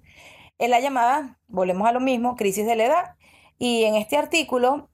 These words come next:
eh, de Psicología Online queremos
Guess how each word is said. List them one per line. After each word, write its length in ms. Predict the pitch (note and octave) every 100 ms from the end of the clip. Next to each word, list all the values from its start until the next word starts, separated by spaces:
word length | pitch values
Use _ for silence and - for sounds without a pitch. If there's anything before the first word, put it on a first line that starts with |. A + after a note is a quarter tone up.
| _
eh, 520 | A3 G#3 G3 F#3 F3+ -
de 180 | F#3+ G#3+
Psicología 760 | G#3 G#3+ G3+ G#3 G3+ A#3 B3+ -
Online 580 | B3 C4 A#3+ G3+ A#3
queremos 440 | - G3 F#3 B3